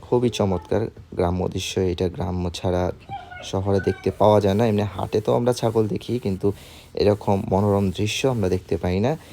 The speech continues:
এই দৃশ্য দেখতে হলে একমাত্র শুধু গ্রামেই আসতে হবে। তো চমৎকার।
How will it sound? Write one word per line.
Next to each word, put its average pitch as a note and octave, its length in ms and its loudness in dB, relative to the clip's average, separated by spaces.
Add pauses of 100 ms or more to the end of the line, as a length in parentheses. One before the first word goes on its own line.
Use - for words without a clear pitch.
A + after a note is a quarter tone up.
(320)
এই A2 160 4
দৃশ্য A2 220 -2 (160)
দেখতে G#2 220 0
হলে A2+ 240 2
একমাত্র G#2+ 440 -2 (160)
শুধু A2 240 0 (540)
গ্রামেই G2+ 380 4 (100)
আসতে - 240 -8
হবে। F2+ 240 -8 (1040)
তো - 80 -6 (160)
চমৎকার। G#2+ 580 0